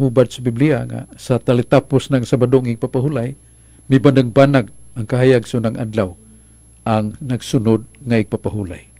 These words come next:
Unsa man tong managbanag sa unang adlaw? Domingo, banhaw si Jesus. Ug si Jesus gisimba.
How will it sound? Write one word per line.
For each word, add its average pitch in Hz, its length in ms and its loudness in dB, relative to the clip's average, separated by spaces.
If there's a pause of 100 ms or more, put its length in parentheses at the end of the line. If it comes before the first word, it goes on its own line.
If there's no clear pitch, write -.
(720)
Unsa 135 160 -2
man 139 160 0
tong 127 240 0
managbanag 117 640 -2 (160)
sa - 240 -2
unang 117 160 -2
adlaw? 101 280 -10 (360)
Domingo, 233 440 -4 (280)
banhaw 151 400 -4
si - 120 -12
Jesus. - 360 -16 (1080)
Ug 107 180 -6
si 107 80 -8
Jesus 135 320 0
gisimba. 160 760 0